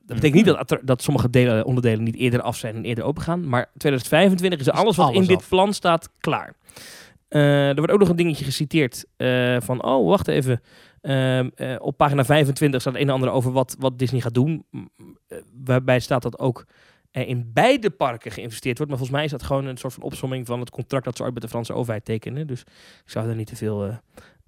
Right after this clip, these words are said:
Speaker 1: eh, niet te veel uithalen. Ehm,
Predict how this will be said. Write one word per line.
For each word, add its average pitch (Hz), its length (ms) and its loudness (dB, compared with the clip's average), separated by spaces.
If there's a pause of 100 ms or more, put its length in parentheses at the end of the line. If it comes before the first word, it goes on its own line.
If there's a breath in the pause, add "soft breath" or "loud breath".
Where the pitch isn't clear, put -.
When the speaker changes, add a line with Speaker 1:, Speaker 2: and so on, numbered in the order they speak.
(160)
Speaker 1:
eh, - 120 -6
niet - 220 -10
te 123 80 -10
veel 113 120 -4
uithalen. 117 480 -4 (540 soft breath)
Ehm, 120 600 2